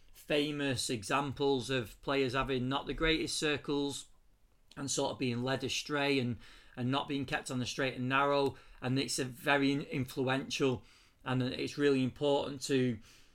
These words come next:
not necessarily get into that circle, but find out as much about it as you can and then give them the support that they might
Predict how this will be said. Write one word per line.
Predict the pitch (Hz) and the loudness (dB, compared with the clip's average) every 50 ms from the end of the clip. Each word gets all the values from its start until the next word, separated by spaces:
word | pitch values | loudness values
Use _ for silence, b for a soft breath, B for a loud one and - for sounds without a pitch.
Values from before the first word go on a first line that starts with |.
| b b b - | b b b -6
not | 156 165 170 170 | -2 -2 -2 0
necessarily | 180 165 - - - 165 156 156 | -2 -2 -2 0 0 2 2 2
get | 135 - - 170 165 170 170 | 0 0 2 2 2 2 2
into | 185 185 180 - 175 | 0 -2 -2 -2 0
that | 175 160 - - | 0 -2 -2 -2
circle, | - - 175 175 170 165 165 - 180 165 | -2 0 2 2 2 2 0 0 -2 -2
but | 160 156 151 | -2 -4 -6
find | - - 156 156 156 151 147 | -2 0 0 0 2 0 0
out | 135 135 | -2 -2
as | 139 | -2
much | 151 156 - - - | -4 -6 -6 -6 -4
about | - 156 135 135 143 139 | 0 2 4 4 4 2
it | 131 127 - 127 | 0 -2 -2 -2
as | 123 - | -4 -4
you | 135 - | -6 -6
can | - - - 147 151 151 143 - b b b b b b b b - | -4 2 4 4 4 4 0 -6 b b b b b b b b -2
and | 139 139 131 127 135 135 135 131 127 123 - - - - - - - - - - | 0 2 2 2 2 2 0 0 0 -2 -4 -6 -8 -12 -20 -20 -20 -20 -12 -2
then | - 156 151 151 151 | 2 2 4 4 4
give | 131 147 135 - | 2 0 0 2
them | - 143 135 135 135 131 127 - | 2 2 2 2 0 0 -2 -2
the | - 135 | -2 -2
support | 127 - - - - 165 156 143 139 | -2 -2 -4 -4 -2 -2 -2 -2 -2
that | - 117 - | -6 -6 -4
they | 139 131 | -2 0
might | 127 131 123 123 - | 2 2 0 0 -2